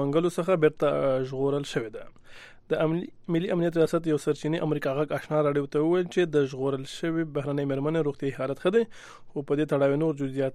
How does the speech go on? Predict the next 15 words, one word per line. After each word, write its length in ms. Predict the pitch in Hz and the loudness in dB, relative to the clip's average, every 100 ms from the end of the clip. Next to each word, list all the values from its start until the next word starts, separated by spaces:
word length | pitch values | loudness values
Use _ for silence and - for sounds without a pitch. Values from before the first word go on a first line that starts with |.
| 135 | -4
نه 260 | 127 135 | -4 -2
دي 160 | 143 123 117 | -2 -2 -4
ورکړي. 420 | 120 - 123 110 - - - - - - | -6 -8 -10 -10 -14 -18 -18 -20 -12 -2
دغه 100 | 147 139 | 0 2
فنلنډۍ 340 | 156 147 151 147 | 2 2 2 2
ښځه 200 | 165 170 156 | 2 2 0
ټپي، 280 | 143 - - - - - - | -2 -4 -10 -10 -16 -18 0
ټیپي 240 | 175 170 165 | 0 2 2
نومیږي 380 | 160 175 190 196 | 4 2 2 0
چې 80 | 156 | 4
د 80 | 147 | 4
روان 300 | 143 160 156 147 | 6 4 2 0
عیسوي 220 | 147 147 160 | -2 0 2
کال 120 | |
د 40 | 160 | 4